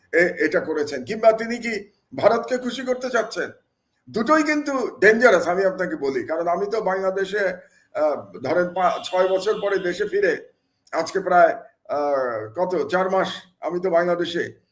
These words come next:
বাংলাদেশের জনগণ এখন প্রচন্ডভাবে দেশপ্রেমিক, আপনাকে এটা আমি গ্যারান্টি দিয়ে বলতে পারি। বিশেষত ইয়াং জেনারেশন, তাদের দেশপ্রেম অতুলনীয়। কনক, আপনি খুশি হয়ে যাবেন বাংলাদেশে আসলে,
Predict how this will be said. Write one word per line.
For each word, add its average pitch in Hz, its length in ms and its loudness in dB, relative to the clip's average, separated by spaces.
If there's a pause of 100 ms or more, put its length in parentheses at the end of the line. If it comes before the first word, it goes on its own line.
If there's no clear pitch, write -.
(200)
বাংলাদেশের 214 720 2
জনগণ 196 480 2
এখন 208 340 -4
প্রচন্ডভাবে 226 760 0
দেশপ্রেমিক, 131 560 -8 (400)
আপনাকে 180 380 -4
এটা 202 140 0
আমি 190 140 -4
গ্যারান্টি 196 420 0
দিয়ে 180 200 0
বলতে 123 280 -8
পারি। - 200 -20 (480)
বিশেষত 202 380 -2
ইয়াং 220 380 6
জেনারেশন, 214 520 2 (500)
তাদের 254 300 4
দেশপ্রেম 226 600 -2 (160)
অতুলনীয়। 247 680 2
কনক, 175 460 -4
আপনি 185 260 -6
খুশি 233 220 -12
হয়ে 240 200 4
যাবেন 175 260 2
বাংলাদেশে 151 520 -4
আসলে, - 280 -10